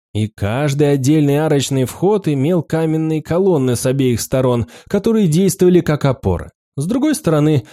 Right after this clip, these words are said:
у четвёртого слоя был украшенный вал, который стоял перед четырьмя узкими дорожками с четырьмя большими арочными входами,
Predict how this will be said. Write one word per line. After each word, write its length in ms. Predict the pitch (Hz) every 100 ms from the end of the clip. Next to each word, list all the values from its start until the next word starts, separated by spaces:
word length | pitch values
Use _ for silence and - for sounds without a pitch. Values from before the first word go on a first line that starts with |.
| -
у 120 | 214
четвёртого 680 | 190 233 202 185 147 151 151
слоя 360 | 139 147 131 127
был 480 | 110 123 202 233
украшенный 720 | 240 - 143 120 - 147 151 170
вал, 320 | 165 98 92
который 380 | - 190 233 202
стоял 500 | - 175 160 190 180
перед 260 | 165 160
четырьмя 580 | - 160 156 160 165 160
узкими 460 | 139 156 - 139 127
дорожками 600 | 123 180 202 - 165 156
с 40 |
четырьмя 500 | - 151 127 131 135
большими 540 | 127 117 - 175 175
арочными 600 | 143 131 127 123 127 123
входами, 580 | 127 - 120 110 113 113